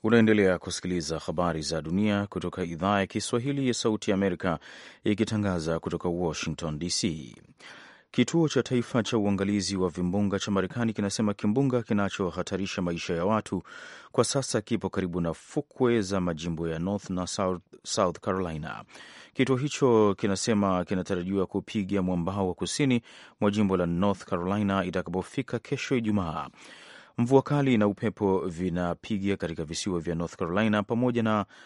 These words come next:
kusini mashariki mwa fukwe za jimbo hilo. Kinatarajiwa kumwaga sentimita kadhaa za mvua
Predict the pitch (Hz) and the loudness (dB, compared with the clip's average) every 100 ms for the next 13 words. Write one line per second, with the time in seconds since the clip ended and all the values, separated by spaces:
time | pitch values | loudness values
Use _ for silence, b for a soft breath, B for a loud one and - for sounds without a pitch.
0 | B B - - - 151 127 113 - 117 | B B -4 -2 0 2 4 2 0 -2
1 | 107 - 98 95 92 87 - 143 - 127 | -2 -2 0 2 4 2 -2 -4 -2 0
2 | 101 95 90 82 80 82 82 57 - B | 0 0 -2 -6 -6 -8 -10 -12 -18 B
3 | B B 123 117 135 120 143 123 107 - | B B 2 2 2 -2 4 4 4 2
4 | 101 104 98 92 90 - 90 - 95 87 | 2 4 4 2 0 -2 -2 -2 -2 -2
5 | 87 87 95 82 82 80 82 127 117 | -4 -2 -2 -2 -4 -6 -2 2 2